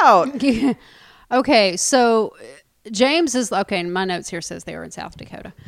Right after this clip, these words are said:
Speaker 1: Okay.
Speaker 2: Um, James is totally flirting with Lincoln.
Speaker 1: Totes.
Speaker 2: 'Cause he talks about his boy band scruff.
Speaker 1: Yeah, he
Speaker 2: And he
Speaker 1: does.
Speaker 2: has the,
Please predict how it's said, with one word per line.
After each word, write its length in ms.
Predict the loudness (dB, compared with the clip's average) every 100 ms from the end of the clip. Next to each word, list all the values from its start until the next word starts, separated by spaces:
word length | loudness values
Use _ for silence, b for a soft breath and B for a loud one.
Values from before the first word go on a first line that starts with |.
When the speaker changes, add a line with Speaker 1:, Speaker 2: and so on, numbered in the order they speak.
| B B
Speaker 1:
Okay. 80 | 0
Speaker 2:
Um, 480 | 2 2 0 -4 -10 -16 -20 -20 _ _ -20 -20 -10
James 340 | -2 0 0 -2
is 140 | 0
totally 320 | 6 6 6
flirting 540 | 2 0 0 -2 -6 -12 _ _ _ -8
with 180 | -4
Lincoln. 400 | -4 -4 -6 -10 -14 _ -10
Speaker 1:
Totes. 540 | 0 0 0 -10 -16 _ _ -12
Speaker 2:
'Cause 140 | -10
he 100 | -10
talks 300 | -4 -4 -4
about 160 | -2 -2
his 140 | -2
boy 180 | -2 -2
band 300 | 0 -2 -4
scruff. 640 | -6 0 2 0 -2 -18 -16
Speaker 1:
Yeah, 180 | -8 -6
he 140 | -4
Speaker 2:
And 200 | -4 -2
he 60 | 0
Speaker 1:
does. 160 | -2
Speaker 2:
has 20 | -4
the, 160 | -14